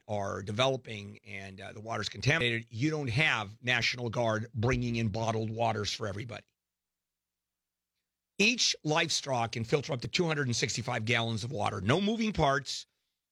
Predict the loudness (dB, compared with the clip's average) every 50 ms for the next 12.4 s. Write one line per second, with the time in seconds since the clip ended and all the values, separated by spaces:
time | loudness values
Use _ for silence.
0 | _ _ _ -2 -2 -2 0 0 2 4 4 4 4 2 2 0 0 0 2 2
1 | 2 2 2 0 0 0 0 -2 0 0 0 2 0 -2 -2 0 0 2 4 2
2 | 2 2 2 2 4 4 4 2 2 2 2 2 2 2 2 0 -2 -2 -4 -14
3 | _ _ _ _ _ 0 0 2 2 0 0 0 0 2 2 4 4 4 4 2
4 | 0 -4 -6 -8 -12 -14 _ _ _ _ _ _ _ _ _ _ _ _ _ _
5 | _ _ _ _ _ _ _ _ _ _ _ _ _ 2 2 2 2 0 2 2
6 | 2 2 0 -2 0 2 2 2 2 0 2 2 4 4 4 4 2 2 0 -2
7 | 0 -2 -2 -4 -4 -4 -4 -6 -10 _ _ _ _ _ _ _ _ _ _ _
8 | _ _ _ _ _ 2 2 2 0 0 2 2 4 4 2 4 4 4 4 2
9 | 0 -2 -8 _ _ _ _ _ _ -6 0 2 4 4 4 4 2 0 -4 -2
10 | 0 0 0 0 0 -2 2 4 4 4 4 0 -2 -6 -10 _ _ _ _ _
11 | _ _ _ _ _ _ _ _ _ _ _ _ _ 0 0 2 2 0 0 2
12 | 4 2 2 2 0 -4 -8